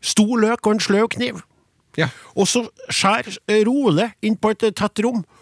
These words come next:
Speaker 2: Mm.
Speaker 1: og kjenn at løken kanskje setter i gang tåresystemet og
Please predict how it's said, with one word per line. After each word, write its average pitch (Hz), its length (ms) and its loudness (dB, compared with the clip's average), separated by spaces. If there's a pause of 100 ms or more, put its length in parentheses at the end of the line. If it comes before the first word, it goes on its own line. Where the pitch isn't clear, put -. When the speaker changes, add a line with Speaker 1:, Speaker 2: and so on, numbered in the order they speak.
Speaker 2:
Mm. 113 140 -2
Speaker 1:
og 214 80 2
kjenn 247 640 0
at 214 160 0
løken 165 680 0
kanskje 214 240 -2
setter - 240 -4 (300)
i 165 80 4
gang 180 260 0
tåresystemet 196 1120 0
og 226 120 -2